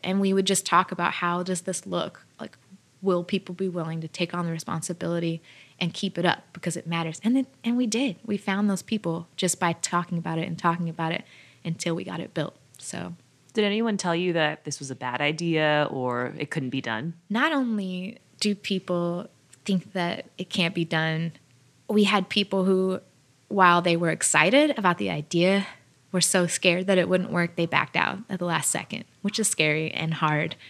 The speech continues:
Speaker 1: like, when you think you have a staff set up. But how, you know, in the beginning, when you're opening something so fresh and new, it's hard to get people on board until you can pay, you know, which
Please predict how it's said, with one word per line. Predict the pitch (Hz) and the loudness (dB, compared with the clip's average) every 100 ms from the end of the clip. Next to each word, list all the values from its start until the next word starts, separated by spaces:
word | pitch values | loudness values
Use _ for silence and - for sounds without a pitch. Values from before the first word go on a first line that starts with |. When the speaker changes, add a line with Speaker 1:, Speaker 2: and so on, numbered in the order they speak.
| - - | -20 -2
Speaker 1:
like, | 165 - | 0 2
when | 165 | 0
you | 165 160 | 0 0
think | - 170 170 | 0 0 2
you | |
have | 165 165 | 0 0
a | 170 | -2
staff | - 165 165 | 0 0 0
set | - 175 | -2 0
up. | 170 175 - - _ - | 0 -2 -12 -20 _ -2
But | 214 | 2
how, | 262 254 | 4 2
you | 214 185 | 2 2
know, | |
in | 170 | 4
the | 208 | 2
beginning, | 202 185 196 220 214 214 - | 0 0 2 4 2 -2 -6
when | 185 | -4
you're | 202 202 | -2 -2
opening | 202 190 180 | 0 2 2
something | 185 175 180 | 0 -2 -4
so | - 175 | -2 -2
fresh | - 180 180 | 2 4 4
and | 180 180 | 2 4
new, | 165 175 185 - - - | 6 6 2 -10 -20 -6
it's | 269 | 4
hard | 240 | 6
to | 359 | 8
get | 359 | 6
people | 269 220 | 6 4
on | 208 190 | 4 4
board | 190 180 175 | 6 8 8
until | 170 170 185 | 4 0 2
you | 160 | 2
can | 170 151 | 0 -6
pay, | - 165 - 196 | -4 -2 -2 2
you | 180 | 2
know, | 175 196 - | 4 2 -2
which | 214 202 - | -4 2 2